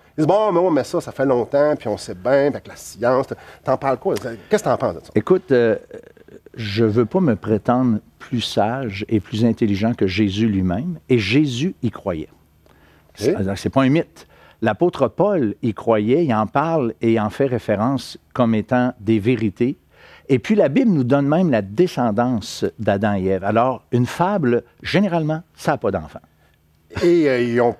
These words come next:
Speaker 1: il n'y a pas autant d'informations précises et, et qu'on peut délier. Comme tu dis, on peut, juste avec la généalogie, Jésus y croit. Donc,
Speaker 2: Ouais.
Speaker 1: nous, on, on croit que Dieu a créé la terre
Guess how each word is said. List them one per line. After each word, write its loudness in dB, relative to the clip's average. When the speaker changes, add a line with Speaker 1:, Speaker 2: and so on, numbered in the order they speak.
Speaker 1:
il -4
n'y 0
a 0
pas 0
autant 2
d'informations 0
précises -2
et, -8
et -14
qu'on -6
peut -6
délier. 0
Comme 2
tu -10
dis, 2
on -18
peut, -2
juste 0
avec 0
la 0
généalogie, 2
Jésus -4
y -2
croit. 0
Donc, 0
Speaker 2:
Ouais. -20
Speaker 1:
nous, 2
on, 0
on 4
croit 0
que -2
Dieu 2
a 0
créé -2
la -4
terre -4